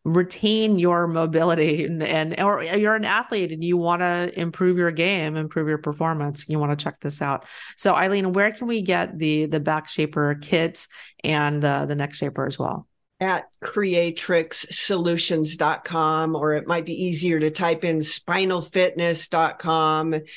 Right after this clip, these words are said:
Speaker 2: or I'm sure you're gonna have a link for the viewers, uh, in this episode where they can go to, and you can buy a sizing kit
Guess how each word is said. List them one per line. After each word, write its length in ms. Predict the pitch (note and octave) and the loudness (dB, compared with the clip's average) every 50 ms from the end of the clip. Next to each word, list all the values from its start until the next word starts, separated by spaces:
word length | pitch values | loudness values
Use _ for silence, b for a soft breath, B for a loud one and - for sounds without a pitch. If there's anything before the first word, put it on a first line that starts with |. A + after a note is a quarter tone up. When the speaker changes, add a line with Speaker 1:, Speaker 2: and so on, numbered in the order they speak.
| B B B B - | B B B B -2
Speaker 2:
or 160 | - F#3 F#3 | 0 0 2
I'm 160 | F3+ F3 F3 | 2 0 0
sure 240 | - - - G3+ F#3+ | -2 -2 0 2 2
you're 160 | F3+ F3+ E3+ | 2 2 0
gonna 180 | E3 F3+ E3+ E3+ | 0 0 0 2
have 200 | E3+ E3+ D#3+ D#3+ | 0 0 0 0
a 60 | D#3 | -2
link 420 | D3+ D#3+ E3+ E3+ E3 E3 - - | 0 0 0 0 0 -2 -6 -10
for 240 | - - F3 D#3+ D#3+ | -4 0 2 2 2
the 360 | D3+ D#3 D3+ D3+ D3 D3 C#3 D3 | 2 2 2 2 2 0 -2 -4
viewers, 840 | D3 D#3 E3+ E3+ D#3+ D#3 D#3 D3+ D3+ D3+ D3+ D#3 D3+ D3+ - - - - | -4 -2 2 2 4 4 4 4 4 4 2 2 0 -2 -6 -8 -6 -4
uh, 300 | D#3+ D#3 D3+ D3+ D3+ C#3+ - - | -2 -2 0 -2 -2 -4 -6 -6
in 220 | - E3 D#3+ D3+ | -4 -2 0 0
this 240 | D3+ D3 D3 - - - | 0 0 -2 -4 -6 -4
episode 840 | - G3 - D#3+ D3+ - - D#3+ D3 C#3+ C#3+ C#3 C#3 D3 D3+ D#3 B B B B B B B - | -4 -4 -2 -4 -6 -4 -2 -2 -2 -2 -2 -2 -4 -4 -6 -6 B B B B B B B -4
where 160 | - D#3 D3+ | -2 0 0
they 140 | C#3+ D3+ D3+ | 2 0 0
can 240 | D3+ - E3 D#3 D3+ | 0 0 0 0 0
go 300 | D3+ D#3+ D3 D3 D3 D3+ | 0 0 0 0 -2 -4
to, 640 | D3+ - - D#3+ D#3 D3 C#3+ C#3+ C#3+ C#3+ D3 D3 - - | -4 -2 0 2 2 2 2 2 0 -2 -2 -4 -4 -4
and 520 | F3+ D3 C#3 C#3 C#3 C#3 C#3 C#3 C#3 D3 b b b b b b _ - | -6 -4 -4 -4 -6 -6 -6 -6 -8 -8 b b b b b b _ -8
you 100 | - D3 | -8 -4
can 200 | D#3 - D#3 D#3 | -2 0 0 0
buy 200 | D3+ E3 E3+ E3+ | 2 2 2 2
a 300 | E3+ E3 E3 D#3 - D3+ | 4 2 2 2 0 -4
sizing 560 | D3 - - F#3+ F3 F#3+ G#3 G#3 A3+ A#3 A#3 | -6 -2 0 2 2 2 2 2 2 0 0
kit 380 | A3 - B3+ B3 B3 C#4 D4+ | 0 0 2 2 2 2 0